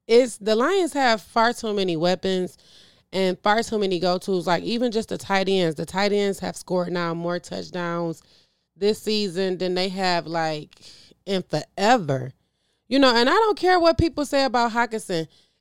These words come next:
It pisses me off as a person who actually loves football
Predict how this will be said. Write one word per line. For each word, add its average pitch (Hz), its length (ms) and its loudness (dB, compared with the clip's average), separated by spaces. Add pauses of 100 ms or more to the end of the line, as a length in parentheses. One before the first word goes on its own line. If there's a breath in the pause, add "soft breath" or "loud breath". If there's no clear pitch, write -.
It 247 200 0
pisses 302 480 -2
me 302 180 0
off 294 300 2
as 233 220 2
a 214 80 -2
person 240 420 -2
who 220 200 0
actually 214 300 0
loves 202 480 2
football 247 640 2